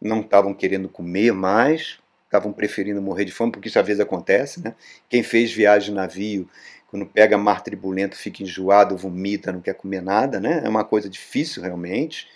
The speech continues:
você ter esses enjoos no navio. Então as pessoas estavam sem ânimo. O que que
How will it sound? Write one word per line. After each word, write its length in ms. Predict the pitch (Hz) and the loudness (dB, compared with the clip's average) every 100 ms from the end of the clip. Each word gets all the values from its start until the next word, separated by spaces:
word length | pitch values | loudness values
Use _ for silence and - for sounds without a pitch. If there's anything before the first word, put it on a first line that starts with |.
| _ _ _ | _ _ _
você 200 | - - | -16 -14
ter 120 | - 101 | -4 -4
esses 300 | - 98 90 | -4 -10 -8
enjoos 540 | 90 90 95 139 143 | -8 -2 2 2 0
no 60 | 98 | -6
navio. 380 | 92 90 117 - - - - | -6 -6 -6 -8 -18 -20 -12
Então 100 | - | -4
as 100 | 113 | -2
pessoas 360 | - 110 - 127 | 0 -2 2 4
estavam 320 | - 117 120 - - | 8 8 8 -14 -16
sem 380 | - - 156 | -2 6 8
ânimo. 420 | 123 123 139 160 180 | 8 8 6 2 -2
O 40 | _ - - - | _ -20 -20 6
que 140 | 175 | 6
que 280 | 175 160 - | 6 -2 -8